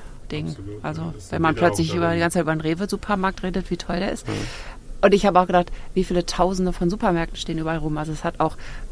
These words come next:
Speaker 1: umwelttechnisch natürlich auch einen Impact, wenn die gut gebaut
Speaker 2: Ja,
Speaker 1: sind.
Speaker 2: absolut,
Speaker 1: Ja.
Speaker 2: ja.
Speaker 1: Ich meine, die sind ja sonst eher Wegwerfmodelle wahrscheinlich, ne?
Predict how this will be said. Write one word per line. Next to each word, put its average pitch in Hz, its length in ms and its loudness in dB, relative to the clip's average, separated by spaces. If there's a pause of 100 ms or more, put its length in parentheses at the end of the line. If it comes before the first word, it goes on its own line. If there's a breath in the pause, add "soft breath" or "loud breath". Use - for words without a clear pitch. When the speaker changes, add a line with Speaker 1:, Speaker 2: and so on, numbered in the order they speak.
Speaker 1:
umwelttechnisch 170 760 2
natürlich 165 360 2
auch 156 140 0
einen 156 260 0
Impact, 170 500 2
wenn 165 140 2
die 156 240 2 (600)
gut 190 160 4
gebaut 170 340 4
Speaker 2:
Ja, 107 100 6
Speaker 1:
sind. 156 220 2 (180)
Speaker 2:
absolut, 104 480 0
Speaker 1:
Ja. - 60 -12 (220)
Speaker 2:
ja. 107 60 -2
Speaker 1:
Ich - 60 -2
meine, 156 260 -4 (320)
die 151 140 -4 (500 loud breath)
sind 160 140 0
ja 165 100 10
sonst 170 460 6
eher 156 260 4 (720)
Wegwerfmodelle 160 920 2
wahrscheinlich, 147 600 4
ne? 170 80 -2